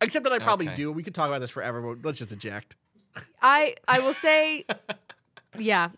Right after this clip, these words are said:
Speaker 3: I will just, like, leave with, there were bones.
Speaker 1: There were
Speaker 3: There were
Speaker 1: bones.
Speaker 3: bones. That c-,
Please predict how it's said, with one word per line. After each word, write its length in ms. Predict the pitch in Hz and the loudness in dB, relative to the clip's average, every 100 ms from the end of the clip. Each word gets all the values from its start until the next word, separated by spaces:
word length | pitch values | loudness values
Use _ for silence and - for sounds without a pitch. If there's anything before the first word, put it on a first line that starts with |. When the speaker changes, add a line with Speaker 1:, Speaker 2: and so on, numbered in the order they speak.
| 151 | 2
Speaker 3:
I 160 | 233 262 | 4 4
will 160 | 285 | 2
just, 200 | 262 302 | -2 -2
like, 260 | 302 254 - | 0 -2 -4
leave 500 | 233 226 240 262 254 | -14 -8 -4 -4 -4
with, 360 | 214 220 214 196 _ _ _ - | -2 -2 -2 -6 _ _ _ -4
there 160 | 220 | -2
were 160 | 214 226 | 0 -2
bones. 640 | 202 170 156 156 170 - - _ _ _ _ _ _ _ _ _ - | 0 -4 -4 -12 -14 -16 -18 _ _ _ _ _ _ _ _ _ -10
Speaker 1:
There 120 | 120 | -6
were 200 | 127 156 | -4 -4
Speaker 3:
There 280 | 147 226 233 | 0 2 2
were 180 | 226 220 | 0 0
Speaker 1:
bones. 600 | 190 160 165 165 - - _ - | -2 -4 -8 -12 -16 -20 _ -8
Speaker 3:
bones. 120 | 160 - - | -8 -8 -2
That 200 | 190 - _ _ | -2 -2 _ _
c-, 60 | - | -20